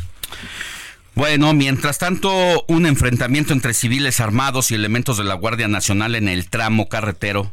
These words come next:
que va de Ciudad Guzmán a Tonaya, esto en el estado de Jalisco, desató al menos tres bloqueos carreteros, una nueva reacción ante la detención de un presunto criminal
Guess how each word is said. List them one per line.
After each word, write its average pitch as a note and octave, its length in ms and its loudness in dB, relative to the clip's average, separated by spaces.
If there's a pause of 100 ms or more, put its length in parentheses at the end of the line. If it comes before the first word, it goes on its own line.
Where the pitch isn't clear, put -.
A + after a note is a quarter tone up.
que F#2 100 -4
va F2+ 120 0
de G2 100 -2
Ciudad F2 300 -2
Guzmán F2+ 580 -2
a F2+ 220 -8
Tonaya, A2 560 -2 (340)
esto D3+ 220 -2
en E3+ 100 2
el C3 80 0
estado E3 460 -2
de B2+ 100 0
Jalisco, C3+ 640 -2 (380)
desató D3+ 540 0
al C#3+ 120 2
menos C#3 460 2
tres A#2+ 220 -2
bloqueos A2 380 -2
carreteros, G#2+ 640 -2 (340)
una G#2 180 2
nueva A2+ 220 4
reacción C3 520 0
ante A#2 220 -2
la F#2+ 120 -2
detención F#2+ 600 -2
de A2 100 0
un A2+ 160 4
presunto A2 540 0
criminal G2+ 580 -2